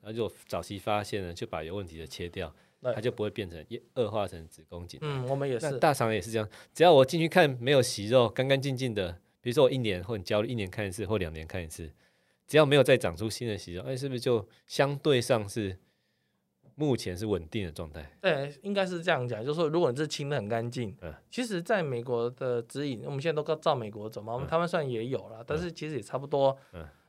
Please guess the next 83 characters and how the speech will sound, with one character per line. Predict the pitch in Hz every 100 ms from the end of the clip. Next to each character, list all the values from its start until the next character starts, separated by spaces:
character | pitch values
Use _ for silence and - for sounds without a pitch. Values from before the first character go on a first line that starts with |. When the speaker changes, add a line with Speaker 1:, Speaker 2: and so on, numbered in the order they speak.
| -
Speaker 2:
那 | 170
大 | 175
概 | 175
其 | 170 160
实 | 151
干 | 147 147
净 | 151
的 | 143
话， | 147
就 | 156
五 | 139 113
年 | 104 101 117 - _ _ _
再 | 135
做 | 131 120
一 |
次 | 110 113
就 | 120
可 | 117 110
以， | 104
如 | 117 156
果 |
什 | 127 110
么 | 117
都 | 120
没 |
有。 |
Speaker 1:
五 | 120
年 | 110
是 |
什 | 120
么 | 117
都 | 139
没 | 127
有 | 101
啊？ | 80 -
Speaker 2:
哎， | 120
五 | 123
年， | 131 120 131
五 | 131
年 | 120
到 | 127
十 | 139
年。 |
Speaker 1:
所 | -
以 | 160
我 |
们 | 120 120
像 | 147 135
这 | 139
种， | 101 90 _
即 | - 135
使 | 104
以 | 104
前 | 95 107
有 | 117 90
过， | - 98
也 | 90
可 | 101
以 | 107
五 | 85
年 | 80
看 | 90
一 |
次。 | 76 80 -
Speaker 2:
呃， | -
就 | 156 220
要 |
看 | 220 156
你 |
最 | 117 165
后 | 151
一 |
次 | 139 156
做 | 139 160
出 | 143 151
来 |
的 | 117
结 | - 120
果 | 139 98
是 | -
什 | 104 -
么。 | -
Speaker 1:
哦， | 90